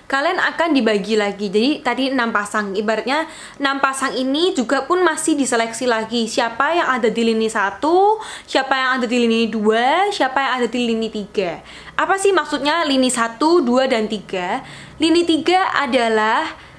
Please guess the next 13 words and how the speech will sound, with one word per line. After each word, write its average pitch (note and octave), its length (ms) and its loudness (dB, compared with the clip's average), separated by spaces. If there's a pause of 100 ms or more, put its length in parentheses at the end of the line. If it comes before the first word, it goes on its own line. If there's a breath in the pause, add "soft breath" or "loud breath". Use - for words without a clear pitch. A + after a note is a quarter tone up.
(800 loud breath)
atlet-atlet D4 640 0
yang D#4+ 240 2
menjuarai B3 1120 4
rata-rata, B3 560 -2 (400)
mereka C#4 240 -2
yang F#4+ 240 2
berprestasi A#3 880 0
tapi D4+ 400 0
prestasinya C4+ 640 -2
belum C4 480 2
sebagus, A3+ 800 0 (400 loud breath)
eh, A#3 240 2
menjuarai A3 720 2